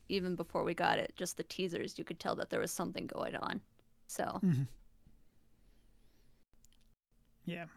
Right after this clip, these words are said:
Speaker 2: completely agree. Um, and I guess for me this week,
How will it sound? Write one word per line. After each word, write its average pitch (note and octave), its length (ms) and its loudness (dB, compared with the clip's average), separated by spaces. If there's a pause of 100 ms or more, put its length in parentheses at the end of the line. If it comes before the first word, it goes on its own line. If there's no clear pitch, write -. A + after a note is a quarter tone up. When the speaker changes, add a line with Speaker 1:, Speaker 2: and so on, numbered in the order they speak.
(200)
Speaker 2:
completely F3 880 -4 (280)
agree. F#3+ 280 -10 (1400)
Um, F3+ 500 0 (1800)
and F#3 120 4
I G#3 40 6
guess A3+ 200 8
for F#3+ 160 2
me A3 320 10
this C4+ 220 4
week, D#4 300 0